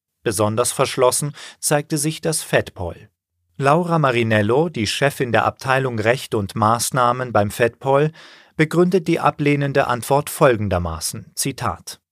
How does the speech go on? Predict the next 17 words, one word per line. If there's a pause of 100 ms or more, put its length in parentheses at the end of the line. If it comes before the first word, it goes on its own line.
(380)
"Die
von
Ihnen
angefragten
Unterlagen
und
Informationen (160)
stehen
in
Zusammenhang
mit
den
laufenden
Verfahren, (500)
Strafverfahren
der
Bundesanwaltschaft,